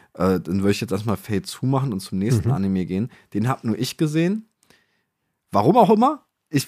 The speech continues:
Speaker 1: obwohl der sehr beliebt ist bei vielen, aber eigentlich ist er gar nicht was, was ich sonst gucken würde. Es, die Rede ist von, äh, Journey with Witch,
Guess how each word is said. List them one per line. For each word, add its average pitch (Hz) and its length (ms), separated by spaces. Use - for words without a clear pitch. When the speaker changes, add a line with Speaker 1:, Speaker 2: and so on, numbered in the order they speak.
Speaker 1:
obwohl 139 340
der 202 140
sehr 170 140
beliebt 160 380
ist 135 100
bei - 160
vielen, 151 360
aber 123 300
eigentlich 151 400
ist - 180
er 127 120
gar 120 260
nicht 170 300
was, 135 240
was 120 140
ich 123 120
sonst 120 280
gucken 104 340
würde. 107 360
Es, 117 220
die 123 200
Rede 131 300
ist 139 240
von, 127 400
äh, 110 120
Journey 113 460
with 104 240
Witch, - 440